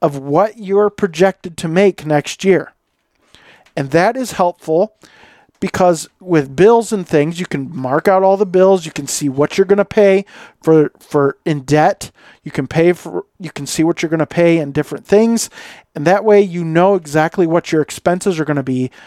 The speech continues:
for some of those things. You don't know exactly what gas is gonna cost and things like that, but some of these things are hard and fast and you know what they're gonna cost.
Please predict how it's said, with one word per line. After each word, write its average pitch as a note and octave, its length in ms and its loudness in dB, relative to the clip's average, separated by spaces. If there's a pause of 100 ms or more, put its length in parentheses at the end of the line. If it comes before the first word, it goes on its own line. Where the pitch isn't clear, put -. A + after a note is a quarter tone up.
(320)
for D#3 300 2
some - 360 -2
of G3+ 80 2
those D#3 300 0
things. C#3 280 -2
You D#3+ 60 2
don't A#3 220 2
know A3 160 4
exactly E3 500 0
what E3+ 220 -4
gas C#3+ 340 0
is D3 80 -12
gonna C#3 200 -2
cost D3 440 -4
and - 80 -18
things D#3 240 -4
like C3 200 -6
that, F#3 380 2 (460)
but E3+ 220 -2
some B3+ 360 0
of C#4 120 0
these F#3+ 240 -6
things D3+ 240 -2
are C#3 80 0
hard F#3 340 0
and D3 140 -10
fast F3 340 0
and C#3+ 100 -8
you D3 120 -6
know E3+ 160 2
what E3 160 -2
they're E3 100 0
gonna D3 220 -2
cost. F#3+ 560 0